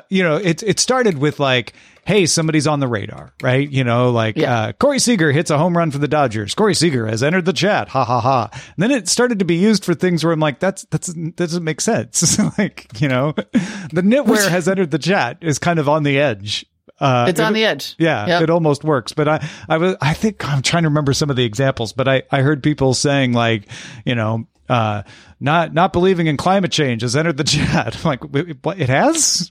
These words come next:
Speaker 1: <laughs>
Speaker 2: You're like, "I did, it should, it should leave the,
Speaker 1: Pretty
Speaker 2: that
Speaker 1: sure
Speaker 2: should
Speaker 1: that was
Speaker 2: definitely
Speaker 1: already
Speaker 2: leave
Speaker 1: in
Speaker 2: the
Speaker 1: the
Speaker 2: chat."
Speaker 1: chat, but okay.
Speaker 2: Can we now start saying, like, "I would like for X Y Z to leave the chat"?
Speaker 1: <laughs> Has been booted.
Speaker 2: Is that the, is there an
Speaker 1: <laughs> Has been
Speaker 2: inverse?
Speaker 1: kicked.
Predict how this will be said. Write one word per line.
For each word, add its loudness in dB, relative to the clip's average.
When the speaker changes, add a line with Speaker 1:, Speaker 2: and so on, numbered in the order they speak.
Speaker 1:
<laughs> -8
Speaker 2:
You're 2
like, 0
"I 0
did, -2
it 2
should, -4
it 0
should 0
leave 2
the, 0
Speaker 1:
Pretty 2
Speaker 2:
that 2
Speaker 1:
sure 2
Speaker 2:
should 2
Speaker 1:
that 2
was 4
Speaker 2:
definitely 2
Speaker 1:
already 2
Speaker 2:
leave 2
Speaker 1:
in 2
Speaker 2:
the 0
Speaker 1:
the 2
Speaker 2:
chat." 0
Speaker 1:
chat, 2
but 0
okay. 0
Speaker 2:
Can 2
we 4
now 2
start 0
saying, 2
like, 0
"I 0
would 0
like 2
for 4
X -4
Y 2
Z -2
to -4
leave -4
the 2
chat"? 0
Speaker 1:
<laughs> -2
Has 0
been -2
booted. 2
Speaker 2:
Is -4
that 0
the, 2
is 0
there 2
an -4
Speaker 1:
<laughs> 0
Has -
been 2
Speaker 2:
inverse? 2
Speaker 1:
kicked. -2